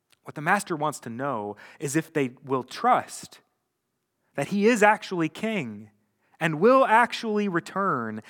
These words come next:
and if they're willing to act in his name until he does. And the first two citizens do. The first two servants do. The master's resources grow tremendously in his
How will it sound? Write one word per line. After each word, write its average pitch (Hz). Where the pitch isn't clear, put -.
and 170
if 175
they're 180
willing 226
to -
act 190
in 165
his 139
name 160
until 139
he -
does. 95
And 120
the 127
first -
two 147
citizens 139
do. 123
The -
first 165
two 151
servants 151
do. 120
The 135
master's 151
resources 139
grow 175
tremendously 156
in 139
his 135